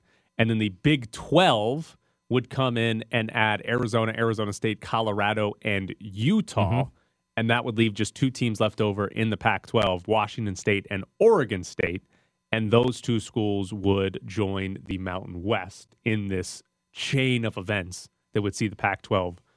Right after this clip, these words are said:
Speaker 1: completely disappear. I'm gonna
Speaker 2: Mm.
Speaker 1: tell you why I don't believe this is happening anytime soon.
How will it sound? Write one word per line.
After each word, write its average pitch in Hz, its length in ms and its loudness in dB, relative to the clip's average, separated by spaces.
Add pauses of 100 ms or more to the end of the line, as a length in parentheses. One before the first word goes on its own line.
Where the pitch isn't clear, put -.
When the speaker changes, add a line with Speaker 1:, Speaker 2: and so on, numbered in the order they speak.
(180)
Speaker 1:
completely 107 880 -2 (380)
disappear. 101 480 -4 (1000)
I'm 151 100 6
gonna 165 120 6
Speaker 2:
Mm. - 40 -4
Speaker 1:
tell 151 100 6
you 135 140 4
why 123 120 6
I 113 40 4
don't 107 340 -2
believe 98 300 -2
this 90 160 -14
is 95 60 -16
happening 85 340 -10
anytime 90 320 -12
soon. - 240 -14